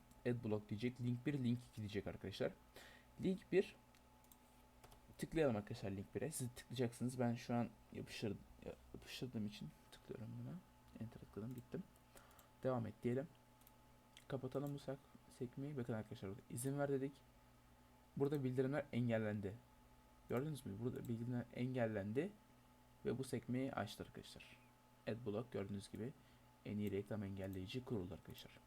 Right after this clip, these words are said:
Evet. Şimdi, eee,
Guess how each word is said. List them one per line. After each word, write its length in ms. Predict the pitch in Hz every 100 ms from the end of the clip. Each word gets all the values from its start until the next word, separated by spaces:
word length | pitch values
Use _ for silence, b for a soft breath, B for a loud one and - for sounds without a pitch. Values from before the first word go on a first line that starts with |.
| -
Evet. 160 | 117 - - - B B B B B -
Şimdi, 420 | - 180 151 160 -
eee, 580 | 104 101 98 92 98